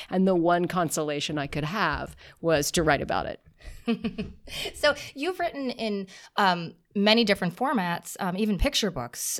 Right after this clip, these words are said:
Speaker 2: Um,
Speaker 1: That's right.
Speaker 2: And your most recent picture book, um, was really interesting to me. Can you tell us a little bit about it?
Speaker 1: The book is called What John Marco Saw, and that is one hundred percent based on a real event. Uh, a long time ago, I was sitting in my living room looking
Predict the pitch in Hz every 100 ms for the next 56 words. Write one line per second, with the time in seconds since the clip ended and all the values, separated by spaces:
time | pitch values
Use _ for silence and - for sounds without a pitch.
0 | - 147 143 151 - - 165 165 180 190
1 | 190 208 220 208 196 - 175 160 156 -
2 | 185 165 151 151 - 156 151 - - 180
3 | - 196 226 190 185 196 - 156 135 147
4 | 131 123 165 185 175 180 175 180 180 180
5 | 180 175 - 175 180 208 208 - 196 170
6 | 190 - 190 180 170 170 160 156 190 143
7 | - - 180 175 175 160 156 190 208 202
8 | 170 - - _ 180 202 277 220 180 170
9 | 151 147 - 151 147 170 151 143 151 151
10 | 143 147 135 156 - - 175 156 156 -
11 | - - - - 170 175 185 185 165 160
12 | 156 156 151 151 156 160 156 180 165 156
13 | 156 151 151 156 143 160 151 156 170 156